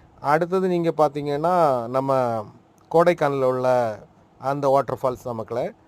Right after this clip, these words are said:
பாருங்க, எல்லா வாட்டர் ஃபால்ஸையும் பார்த்து என்ஜாய் பண்ணுங்க மக்களே. அப்படியே நம்ம சேனலை கொஞ்சம் சப்ஸ்கிரைபும் ஒரு போட்டுட்டு போங்க மக்களே. ஒரு லைக்கையும் போட்டுட்டு போங்க. சரியா? நீங்க யார் யாரெல்லாம் இந்த இடத்துக்கு போயிருக்கீங்க அப்படின்னு சொல்லிட்டு கொஞ்சம் கீழே கமெண்ட்டை போடுங்க மக்களே.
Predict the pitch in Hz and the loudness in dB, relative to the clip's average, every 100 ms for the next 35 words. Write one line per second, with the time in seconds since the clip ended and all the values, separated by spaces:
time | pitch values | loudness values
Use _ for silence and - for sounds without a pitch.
0 | _ _ _ - - 160 160 143 151 - | _ _ _ -2 4 6 4 0 -4 -6
1 | 147 156 151 139 135 143 139 147 135 135 | 0 4 4 2 -2 -4 -2 -4 -2 -2
2 | 139 143 131 139 131 123 120 110 131 196 | -2 -4 0 -2 -2 -4 -4 -2 -4 -4
3 | - - _ - 120 127 147 151 147 135 | -12 -20 _ -14 -10 -6 -4 -2 0 0
4 | 120 113 127 131 123 135 135 135 127 123 | -2 -6 -8 -8 -4 -2 -2 -2 -4 -6
5 | 120 - 135 131 131 120 - - 127 113 | -8 -6 -4 -2 -2 -4 -8 -8 -6 -6
6 | 113 117 117 107 110 107 95 - - - | -6 -4 -6 -4 -2 -2 -6 -16 -20 -8
7 | 113 117 127 - 131 120 120 - 101 104 | -4 0 2 2 0 2 0 -2 -6 -4
8 | 107 98 - - - 147 147 131 113 160 | -4 -8 -14 -20 -6 2 6 6 6 4
9 | 190 175 175 202 180 170 165 165 156 151 | 8 10 10 10 8 8 8 6 6 4
10 | 151 156 143 151 143 147 139 135 139 131 | 2 -2 -2 0 0 0 0 -2 -2 -2
11 | 127 127 185 - - - - - 147 143 | -2 0 -2 -4 -20 -20 -14 -2 0 4
12 | 143 135 127 120 120 165 - _ _ _ | 6 6 4 0 -4 -10 -20 _ _ _
13 | 175 175 156 156 175 156 143 139 131 127 | 2 2 4 4 4 4 4 2 0 -2
14 | 120 | 0